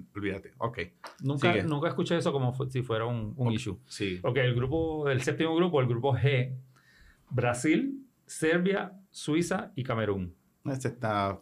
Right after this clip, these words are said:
Speaker 1: ese está
Speaker 2: Aquí
Speaker 1: suave
Speaker 2: en
Speaker 1: para
Speaker 2: Bra-,
Speaker 1: Brasil.
Speaker 2: aquí en Brasil, que no debe tener problemas con nadie,
Speaker 1: Ujú.
Speaker 2: y luego yo veo a, a, a Suiza. Serbia,
Speaker 1: Ujú.
Speaker 2: Camerún, pues dale.
Speaker 1: Ujú.
Speaker 2: Camerún tiene, tendría break ahí de, de hacer algo contra Suiza.
Speaker 1: Ok.
Speaker 2: El grupo H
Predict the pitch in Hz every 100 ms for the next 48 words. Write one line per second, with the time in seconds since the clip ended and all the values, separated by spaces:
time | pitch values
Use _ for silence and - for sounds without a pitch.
0 | - 113 - - 104 - 104 104 104 101
1 | 98 - 101 92 127 127 135 156 185 175
2 | 175 156 127 127 120 131 143 147 143 139
3 | 131 113 127 120 101 135 - - _ _
4 | 107 107 156 147 123 135 151 123 120 131
5 | 127 127 127 107 98 95 101 - - -
6 | 120 - 90 - - _ _ _ _ _
7 | _ _ - 156 165 165 147 143 151 170
8 | 170 170 104 - - 107 110 110 127 -
9 | 113 117 135 131 127 127 117 113 110 104
10 | 104 98 98 92 87 87 95 - 95 101
11 | 107 101 95 95 82 90 - 87 92 104
12 | 170 - _ _ _ _ - 123 113 123
13 | 147 156 156 151 147 - - 175 - 160
14 | 180